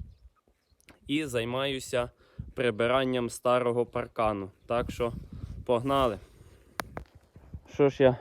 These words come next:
друзі, можу вам сказати? Як завжди, то не вистачало фінансів, то не було часу, то не було нагоди. А це вже підібрали і час, і підзбирали фінанси.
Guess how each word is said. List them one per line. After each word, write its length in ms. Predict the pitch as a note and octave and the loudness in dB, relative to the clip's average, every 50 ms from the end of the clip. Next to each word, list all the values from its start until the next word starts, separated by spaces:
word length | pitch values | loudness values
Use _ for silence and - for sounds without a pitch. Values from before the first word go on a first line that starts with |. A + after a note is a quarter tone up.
| - - - | -6 -10 -6
друзі, 400 | C3 A#2+ C3 C3+ C3 A#2 C3 C3 | 0 2 4 4 4 4 2 2
можу 300 | B2+ B2+ B2+ A#2+ B2 A#2+ | 4 2 2 2 2 2
вам 180 | A#2+ A#2+ A#2+ | 2 2 0
сказати? 680 | A2+ - - C3 A#2+ A2+ B2 A#2 A2+ - - A2+ A2 - - - - - | -2 0 0 0 2 4 4 2 2 2 0 -2 -2 -2 -6 -14 -6 0
Як 240 | A#2+ A#2+ A#2 A2 | 2 2 2 2
завжди, 460 | A2+ B2 C3+ C3 C3 B2 A2+ A#2 A#2 A2 | 4 6 8 8 8 6 6 4 2 4
то 180 | - - B2+ | 4 4 4
не 140 | A#2+ A#2+ A#2 | 4 4 4
вистачало 600 | A2 A2+ - - B2+ B2 - - B2+ A#2 A2+ A2+ | 4 2 2 2 0 2 4 6 6 6 6 4
фінансів, 720 | G#2+ - C#3 C#3 D#3 F3 F3 E3+ E3 - - D3+ C#3 C3 - - _ - | 2 2 2 2 4 4 4 2 0 0 -2 -2 -2 -2 -6 -14 _ 0
то 120 | - C3 B2 | 4 4 6
не 120 | A#2 A2+ | 6 4
було 300 | G#2 G#2 A2+ G#2 A2 G#2+ | 4 2 2 4 4 2
часу, 560 | - - - D3+ D3+ D#3 D3 - - C#3 C3 - - - - - - - - - - - - - - - - - - - - - _ - - - - _ - - - - - - | 4 4 6 6 6 6 4 2 -2 -2 -2 -2 -6 -14 -18 -18 -18 -18 -20 -20 -20 -20 -20 -20 -20 -20 -20 -20 -20 -20 -20 -20 _ -20 -20 -20 -20 _ -20 -20 -20 -20 -8 2
то 140 | - E3+ E3+ | 4 6 6
не 120 | E3+ D#3 | 6 6
було 380 | C#3 C#3+ D3+ D3+ D#3 D3+ D3 B2+ - - - - - - - - - - - | 6 4 6 8 8 8 8 6 0 -8 -14 -16 -16 -16 -16 -16 -14 -6 2
нагоди. 720 | C#3 C#3+ C#3 C3 C3 D#3 E3+ E3+ F3 D#3+ C#3+ D3 C#3 C3+ A#2+ - - - - _ | 4 4 6 6 8 8 10 10 8 10 8 8 8 6 2 -4 -16 -20 -10 _
А 120 | - B2 A#2+ | 2 2 2
це 220 | - - D3 D3 | 6 8 8 8
вже 200 | C3+ A#2+ C3 B2 | 8 8 6 4
підібрали 760 | - - C3 A#2 B2+ B2 A2+ C3 C3 C3 B2+ A#2 A2+ A2+ A#2 | 4 4 2 4 4 4 6 8 10 10 10 10 10 6 4
і 60 | A#2 | 2
час, 460 | - - F3+ E3 E3+ E3+ - - - - - _ | 4 4 6 6 6 6 4 -4 -14 -20 -12 _
і 100 | - B2+ | -4 -4
підзбирали 720 | A#2+ - C3 A2 A2 A2+ A2 B2 B2+ C3 B2+ B2 A#2 A2 G#2+ | 0 0 -2 -2 0 4 6 6 8 10 10 10 10 8 4
фінанси. 680 | - - C3+ C#3 D3+ D#3 D#3+ D#3 D3 - - C#3 C3 | 2 2 2 4 4 4 4 4 2 0 -2 -2 -4